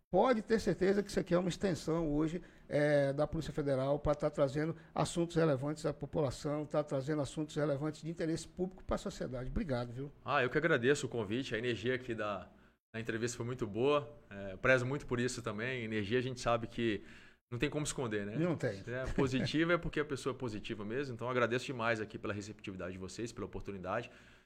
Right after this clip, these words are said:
Speaker 2: Espero aí que as informações que eu tenho passado tenham sido interessantes e úteis, né, a,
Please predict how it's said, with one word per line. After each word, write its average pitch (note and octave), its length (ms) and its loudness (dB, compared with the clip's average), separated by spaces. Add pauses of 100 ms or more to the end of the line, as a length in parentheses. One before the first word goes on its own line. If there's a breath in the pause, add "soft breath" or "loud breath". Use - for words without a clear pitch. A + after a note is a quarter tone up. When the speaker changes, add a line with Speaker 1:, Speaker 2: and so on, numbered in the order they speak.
(200)
Speaker 2:
Espero D3+ 320 8
aí C#3+ 140 6
que C#3 60 0
as B2 100 0
informações A#2+ 460 -4
que - 80 -6
eu - 20 -8
tenho A2+ 140 -6
passado G#2+ 320 -4
tenham C3+ 160 -10
sido B2+ 180 -8
interessantes C3 640 -2
e C#3+ 60 2
úteis, D3+ 320 0
né, B2 80 -4
a, G#2+ 320 -4